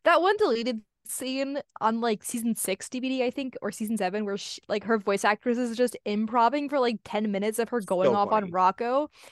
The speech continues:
Speaker 1: like, made me love her. <laughs>
Speaker 2: So funny. Um, I have a lot of thoughts about, like, what they were trying to do with the Hank, Dean, and Serena stuff, because I remember when that season came out, I was like, "This is,"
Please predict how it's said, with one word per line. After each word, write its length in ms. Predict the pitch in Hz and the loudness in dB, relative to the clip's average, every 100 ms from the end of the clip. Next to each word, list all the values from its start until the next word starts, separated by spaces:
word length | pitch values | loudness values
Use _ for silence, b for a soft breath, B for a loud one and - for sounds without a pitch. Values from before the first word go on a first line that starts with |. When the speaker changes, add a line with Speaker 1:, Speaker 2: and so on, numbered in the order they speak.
| B B | B B
Speaker 1:
like, 200 | 269 285 | 2 2
made 340 | 226 226 240 226 | 4 4 4 2
me 140 | 220 | -2
love 280 | 202 175 165 | 0 -2 -2
her. 280 | - - - | -6 -8 0
<laughs> 480 | 330 381 494 523 - | 4 8 8 8 6
Speaker 2:
So 240 | 440 131 - | 0 -2 -2
funny. 400 | 107 85 95 - _ _ _ _ _ _ | -4 -6 -10 -16 _ _ _ _ _ _
Um, 360 | 165 165 151 143 _ - | 0 0 0 -6 _ -4
I 140 | 156 | 2
have 100 | 196 | 2
a 40 | 247 | 2
lot 260 | 180 131 | 0 0
of 80 | 131 | 0
thoughts 460 | - 110 101 - - | 0 0 0 -4 -2
about, 460 | 127 110 104 104 - | 0 2 4 2 2
like, 400 | 110 101 - - - | -2 -2 -6 -20 -14
what 280 | 127 120 107 | -2 -2 2
they 80 | 123 | 0
were 120 | 120 | 0
trying 360 | - 117 117 | -2 -4 -4
to 60 | 110 | -6
do 420 | 107 104 101 98 | -6 -4 -4 -6
with 200 | - 110 | -6 -8
the 60 | 117 | -8
Hank, 340 | 113 107 101 - | -6 -8 -8 -10
Dean, 220 | 107 98 | -10 -10
and 100 | 101 | -10
Serena 360 | 107 95 80 - | -10 -10 -10 -12
stuff, 340 | - 67 - | -8 -8 -6
because 540 | 123 131 120 110 107 110 | -8 2 4 4 2 -2
I 140 | 120 | 0
remember 500 | 135 156 160 165 151 | 0 -2 -2 2 2
when 260 | 135 131 131 | 0 -4 -4
that 180 | 104 - | -6 -6
season 320 | 139 123 110 | -8 -8 -10
came 200 | 127 107 | -8 -2
out, 240 | 101 101 | 0 0
I 100 | 101 | 0
was 200 | 107 107 | 0 0
like, 260 | 113 107 107 | -2 -2 -2
"This 260 | 131 135 | -2 -2
is," 300 | 185 156 - | -6 -4 -4